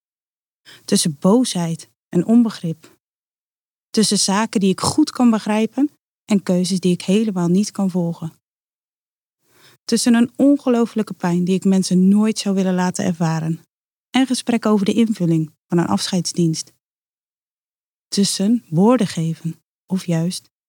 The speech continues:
stil zijn. Waar ik gezamenlijk met mijn collega's, de huisarts, een comfortteam uit het ziekenhuis, de specialist,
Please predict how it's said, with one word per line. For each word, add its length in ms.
stil 460
zijn. 400
Waar 200
ik 300
gezamenlijk 800
met 200
mijn 120
collega's, 680
de 100
huisarts, 680
een 120
comfortteam 680
uit 140
het 120
ziekenhuis, 680
de 100
specialist, 840